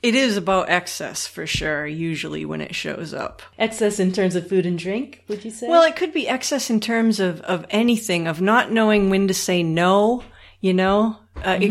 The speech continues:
Speaker 1: could
Speaker 2: Mm-hmm.
Speaker 1: be about, you know, overindulgence physically, but it could also be taking on too much, not drawing boundaries.
Speaker 2: Mm-hmm.
Speaker 1: But usually it's more about lack of clarity, you know, um,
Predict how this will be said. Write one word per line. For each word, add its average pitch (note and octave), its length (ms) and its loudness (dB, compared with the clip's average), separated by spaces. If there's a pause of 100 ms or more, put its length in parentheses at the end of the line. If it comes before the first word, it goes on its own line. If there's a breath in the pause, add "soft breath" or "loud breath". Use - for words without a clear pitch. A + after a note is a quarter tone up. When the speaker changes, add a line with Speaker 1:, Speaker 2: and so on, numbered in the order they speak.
Speaker 1:
could C4+ 160 4
Speaker 2:
Mm-hmm. B3+ 60 2
Speaker 1:
be A3 160 2
about, E3 480 0
you F#3+ 160 -4
know, D#3+ 140 -4
overindulgence E3+ 1300 -2
physically, F#3+ 840 0
but E3 160 -4
it - 100 -4
could G3 140 -4
also F#3 320 0
be D#3+ 400 -6
taking F3+ 360 0
on F3+ 260 2
too F#3 160 -2
much, A3 580 0 (320)
not G#3 260 2
drawing F#3+ 360 0
boundaries. G#3 1040 2
Speaker 2:
Mm-hmm. G3 340 -2
Speaker 1:
But B3 180 2
usually G3+ 760 4
it's E3 220 -8
more F3 240 2
about D3+ 520 -4 (140)
lack F#3 340 0
of D#3+ 220 -8
clarity, F#3 640 4
you E3+ 380 0
know, E3+ 500 0
um, D3+ 480 -6